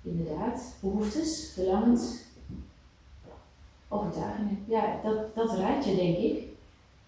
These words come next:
Ehm, en daar zit dus heel veel vervorming in. Het is, denk ik, onmogelijk om een, een zuiver, eh, overtuiging te hebben of zo,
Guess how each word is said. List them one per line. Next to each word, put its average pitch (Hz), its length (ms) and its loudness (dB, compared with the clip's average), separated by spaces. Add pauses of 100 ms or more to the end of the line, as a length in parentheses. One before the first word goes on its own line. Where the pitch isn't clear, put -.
(1040)
Ehm, 190 520 -6 (760)
en 220 160 6
daar 220 120 8
zit 247 180 8
dus 214 240 6
heel 240 140 10
veel 202 640 6
vervorming 202 680 6
in. 160 300 2 (1700)
Het - 100 -8
is, - 320 0
denk 208 200 6
ik, 196 360 2
onmogelijk 180 920 6
om 170 100 0
een, 170 320 0
een 170 500 -2
zuiver, 208 580 8 (260)
eh, 165 140 4 (840)
overtuiging 185 640 4
te 185 80 2
hebben 175 320 2
of 170 100 2
zo, 196 120 2